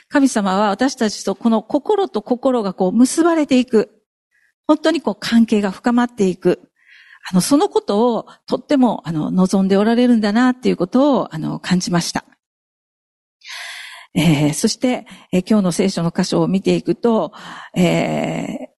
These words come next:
五千人っていうもう本当にたくさんの人たちが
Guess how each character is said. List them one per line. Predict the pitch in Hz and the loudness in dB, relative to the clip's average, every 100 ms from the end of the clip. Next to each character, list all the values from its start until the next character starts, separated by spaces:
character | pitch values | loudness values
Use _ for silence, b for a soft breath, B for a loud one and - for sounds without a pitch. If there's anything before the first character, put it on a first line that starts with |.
| _ _ _ _ _ _ - 160 | _ _ _ _ _ _ -8 -2
五 | - | -2
千 | - 254 262 | 2 2 2
人 | 269 247 226 | 2 2 0
っ | 220 | -2
て | - 175 | -2 0
い | |
う | 151 143 | 0 -2
も | 135 147 147 | -2 -2 -2
う | |
本 | - 185 262 381 | 0 2 2 0
当 | - 269 | -2 -2
に | 311 | 0
た | 240 | -2
く | 233 | -4
さ | - 269 | -2 0
ん | |
の | 233 | 0
人 | - 196 | -2 -4
た | 175 | -4
ち | - 165 | -6 -6
が | 190 170 | -6 -6